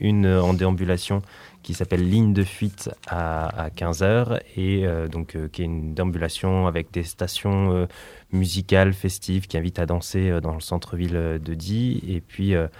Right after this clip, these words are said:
elle va, euh, faire un deuxième passage, mais, euh, sur le podium, euh, de la fête, euh, qui s'appelle Carnet de bal,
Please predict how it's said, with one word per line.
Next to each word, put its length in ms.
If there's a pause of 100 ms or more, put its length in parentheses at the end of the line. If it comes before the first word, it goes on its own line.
(240)
elle 160
va, 300
euh, 180
faire 240
un 80 (180)
deuxième 520
passage, 600
mais, 360 (140)
euh, 40
sur 520
le 460
podium, 360
euh, 200
de 120
la 100
fête, 420 (120)
euh, 60 (180)
qui 100
s'appelle 280
Carnet 320
de 60
bal, 280